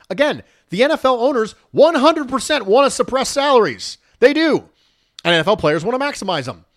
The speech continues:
One of the best things running backs can do is don't spend a huge chunk of your prime running in college.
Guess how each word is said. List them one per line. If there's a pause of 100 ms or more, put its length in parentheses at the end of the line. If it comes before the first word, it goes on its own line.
(440)
One
of
the
best
things
running
backs
can
do (220)
is
don't
spend (200)
a
huge
chunk (400)
of
your
prime (440)
running
in
college.